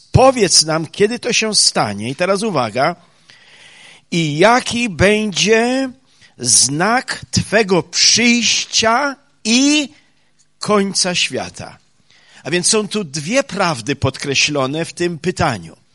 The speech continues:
Po pierwsze, znak Twego przyjścia, więc przyjście Pana Jezusa to jest to pierwsze wydarzenie, a dopiero drugim wydarzeniem jest koniec świata. Przyjście Pana Jezusa nie oznacza końca świata.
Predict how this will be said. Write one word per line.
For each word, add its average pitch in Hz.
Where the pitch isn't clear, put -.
Po 170
pierwsze, 190
znak 190
Twego 160
przyjścia, 143
więc 160
przyjście 214
Pana 151
Jezusa 143
to 180
jest -
to 156
pierwsze 160
wydarzenie, 165
a 160
dopiero 214
drugim 202
wydarzeniem 175
jest -
koniec 180
świata. 170
Przyjście 233
Pana 165
Jezusa 160
nie 180
oznacza 190
końca 160
świata. -